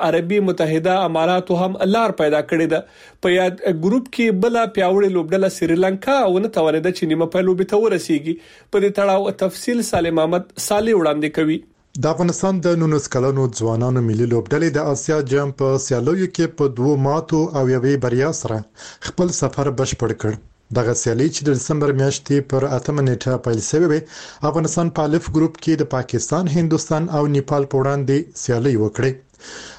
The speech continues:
Speaker 2: افغان لوبډلې خپله لومړۍ سیالي د ډسمبر پر اتمه نیټه له هندوستان سره وکړه چې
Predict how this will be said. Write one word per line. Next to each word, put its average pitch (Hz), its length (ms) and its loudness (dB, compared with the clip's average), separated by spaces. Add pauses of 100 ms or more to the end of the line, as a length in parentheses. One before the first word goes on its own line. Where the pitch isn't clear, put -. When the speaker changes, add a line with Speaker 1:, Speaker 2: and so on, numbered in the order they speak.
(140)
Speaker 2:
افغان 170 280 0
لوبډلې 170 380 2
خپله 160 300 0
لومړۍ 135 260 2 (120)
سیالي 127 340 0 (120)
د 123 140 0
ډسمبر 123 400 0
پر 117 240 -2
اتمه 123 320 -2
نیټه 110 220 0 (120)
له 160 40 4 (100)
هندوستان 143 540 0
سره 135 220 0
وکړه 131 320 -2
چې - 120 -4